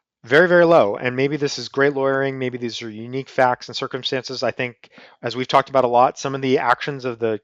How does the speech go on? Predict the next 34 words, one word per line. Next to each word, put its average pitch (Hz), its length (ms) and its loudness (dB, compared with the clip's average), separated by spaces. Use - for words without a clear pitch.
Trump 151 180 -2
administration 151 640 -4
are 110 240 -2
perhaps, 127 540 2
uh, 110 460 0
you 117 120 -10
know, 104 80 -10
playing 131 280 -4
a 135 60 -6
little 131 140 -4
fast 120 320 2
and 127 120 -8
loose 135 280 -8
with 127 80 -8
how 120 200 2
the 117 160 0
aipa 123 460 -4
authority 127 420 -6
was 117 200 -10
used. 131 380 -8
And 120 80 -10
so 117 140 -6
maybe 110 220 -6
that's 113 300 2
part 127 240 -8
of 120 80 -10
the 123 80 -10
reason 123 280 -10
here 139 240 -8
is 123 100 -10
that 113 140 -4
we're 107 200 -10
kind 110 220 -6
of, 101 140 -10